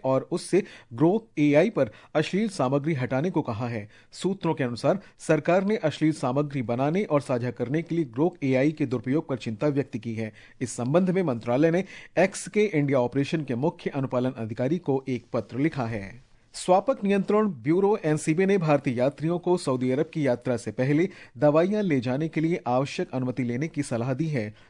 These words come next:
सऊदी अरब ने देश में प्रवेश करने या बाहर जाने वाले लोगों को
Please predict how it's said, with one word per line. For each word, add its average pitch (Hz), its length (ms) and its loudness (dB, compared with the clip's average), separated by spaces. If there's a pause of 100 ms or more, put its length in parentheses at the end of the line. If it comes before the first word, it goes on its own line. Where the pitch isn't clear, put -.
सऊदी 120 320 -2
अरब 151 180 2
ने 170 120 -2
देश 131 280 0
में 127 100 -4
प्रवेश 113 280 -4
करने 123 280 -2
या 147 160 0 (100)
बाहर 123 280 -2
जाने 147 200 0
वाले 135 180 0
लोगों 117 320 -2
को 175 200 0